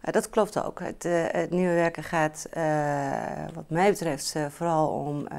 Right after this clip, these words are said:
te kijken als organisatie op een andere manier met elkaar, eh, te gaan werken. We hebben, we kennen, eh, enorme technologische ontwikkelingen, waardoor je niet meer kunt werken, eh,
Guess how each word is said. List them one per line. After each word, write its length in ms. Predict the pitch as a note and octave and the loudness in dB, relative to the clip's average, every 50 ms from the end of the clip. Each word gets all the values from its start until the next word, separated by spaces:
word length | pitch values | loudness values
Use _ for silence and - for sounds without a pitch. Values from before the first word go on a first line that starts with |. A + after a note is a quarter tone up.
| D3 D3 | -8 -8
te 100 | D3 - | -8 -10
kijken 300 | D#3 - F3+ E3+ E3+ E3+ | -6 -2 -2 -2 0 -2
als 120 | D#3 D#3 - | -4 -6 -4
organisatie 720 | - - D#3 C#3 D#3+ D#3+ D3 D#3 D3 C#3+ - - - - | -4 -4 -4 -2 -4 -2 -2 -2 -4 -4 -6 -8 -8 -8
op 140 | E3 D3+ - | -8 -10 -8
een 120 | D3 D3+ - - | -10 -12 -12 -6
andere 400 | - - A3 A3+ A3 G3+ F#3 E3+ | 2 6 8 8 8 8 6 4
manier 380 | E3 E3 D#3+ D3+ C#3+ C#3 C#3+ C#3 - - - - - - - - - - - - - | 4 4 4 4 2 2 0 -4 -8 -12 -16 -16 -16 -16 -18 -18 -18 -20 -20 -10 -2
met 160 | - F3 F3 | 2 4 6
elkaar, 460 | F3 D#3 D#3 - - D#3+ D3+ C#3+ - - | 6 6 6 6 6 6 6 4 2 0
eh, 80 | E3+ | -2
te 160 | E3 E3 - | -4 -4 -6
gaan 220 | D#3 - E3 D#3 D3+ | -6 -4 -4 -2 0
werken. 500 | D#3 D#3+ D#3+ E3 E3 - F3 E3 D#3+ D3+ | 0 2 0 0 -2 -2 -2 -2 -2 -2
We 60 | D#3+ | -2
hebben, 440 | D#3 D3+ D#3 - A#1+ - - - - | -2 -2 -4 -4 -4 -4 -4 -4 -6
we 80 | - | -8
kennen, 460 | - - E3 D#3+ D#3 D#3 D3 D3 - - | -6 -4 -4 -2 -2 -2 -2 -4 -6 -6
eh, 100 | - D#3 - - - - | -6 -6 -6 -6 -6 -4
enorme 440 | D#3+ D#3+ F3 F#3 G3 F#3+ F3 E3 | -2 0 2 4 4 4 2 0
technologische 600 | D#3+ F3 F3 E3+ E3 D#3+ D#3 D#3 D#3 D#3 - - - | 0 -2 -4 -4 -4 -4 -2 -4 -4 -6 -10 -10 -10
ontwikkelingen, 680 | - D#3 D3+ D#3 D#3 D#3 - C#3+ C#3 D3+ D#3+ F3+ - - - - - - - - - - - | -8 -4 -4 -4 -4 -4 -6 -6 -6 -6 -8 -8 -10 -14 -18 -20 -20 -18 -18 -20 -20 -14 -8
waardoor 520 | D3+ D3 D3+ D3+ D#3+ D#3 D#3+ D#3+ D#3+ D#3+ | -4 -4 -2 0 2 4 4 6 6 6
je 260 | D#3+ D#3+ D#3 D3+ D3+ | 6 6 6 4 4
niet 260 | C#3+ E3+ G3 G3+ F#3+ | 6 4 4 4 4
meer 200 | - D#3+ E3 E3 | 4 4 4 2
kunt 260 | D#3+ - E3+ D3+ D3+ C3+ | 2 0 -2 -2 0 0
werken, 760 | D3+ D#3 D#3 D#3 D#3 D#3 - D3+ C#3+ C#3+ C#3 - - - | 2 2 2 2 2 -2 -2 -2 -2 0 -2 -4 -4 -4
eh, 200 | - D#3 D#3+ E3 | -6 -6 -4 -4